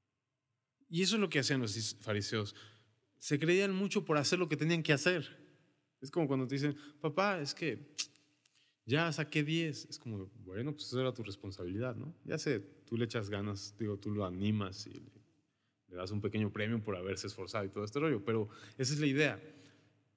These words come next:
Estas personas, los fariseos, estaban siendo orgullosos de ser siervos, que ni siervos buenos estaban siendo, y le estaba tratando de decir a sus discípulos, "Ustedes no caigan en ese mismo error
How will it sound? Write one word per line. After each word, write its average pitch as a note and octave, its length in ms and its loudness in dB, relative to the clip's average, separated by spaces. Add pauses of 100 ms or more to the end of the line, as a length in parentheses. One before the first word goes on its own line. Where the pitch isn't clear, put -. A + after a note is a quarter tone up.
(1300)
Estas C3+ 320 4
personas, C3 680 2 (320)
los G2+ 200 -2
fariseos, G#2 720 0 (580)
estaban A2+ 540 2 (1200)
siendo C3+ 480 6
orgullosos B2 640 4
de A2 80 0
ser G#2 220 2
siervos, A2 800 2 (1300)
que A2 80 -2
ni G#2+ 120 6
siervos B2+ 340 2
buenos A#2 240 2
estaban F#2+ 260 0
siendo, A#2+ 360 0 (220)
y A#2+ 120 0
le A2 80 4
estaba B2+ 260 2
tratando B2 420 0
de A2 100 2
decir A#2 240 4
a A2 40 2
sus G#2 140 -2
discípulos, G#2 420 -2
"Ustedes B2+ 260 0
no B2 180 0
caigan B2 280 2
en A2+ 60 0
ese G#2+ 140 -2
mismo G#2 300 0
error A2+ 360 0